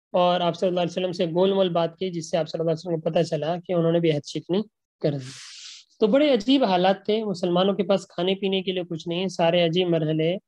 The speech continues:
ठंड का भी ज़माना था। ऐसी सूरत में बाहर से भी लश्कर का हमला, अंदर से भी लश्कर का हमला, हर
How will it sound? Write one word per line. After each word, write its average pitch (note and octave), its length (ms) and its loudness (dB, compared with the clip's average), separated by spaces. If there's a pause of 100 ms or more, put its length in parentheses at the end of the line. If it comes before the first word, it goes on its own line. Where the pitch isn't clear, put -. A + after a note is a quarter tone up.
(420)
ठंड F3+ 240 0
का F#3 120 2
भी F3+ 120 -2
ज़माना D#3 400 -4
था। - 240 -14 (520)
ऐसी G#3 260 2
सूरत F#3+ 340 2
में F#3+ 300 2
बाहर E3 240 4
से F#3+ 140 -2
भी G3 100 2
लश्कर F#3 360 0
का F3 100 -2
हमला, D#3+ 380 0
अंदर F3+ 320 0
से F#3+ 140 -2
भी F#3 80 0
लश्कर F3+ 340 -4
का F3 120 -2
हमला, D3+ 340 -6 (540)
हर F#3+ 120 4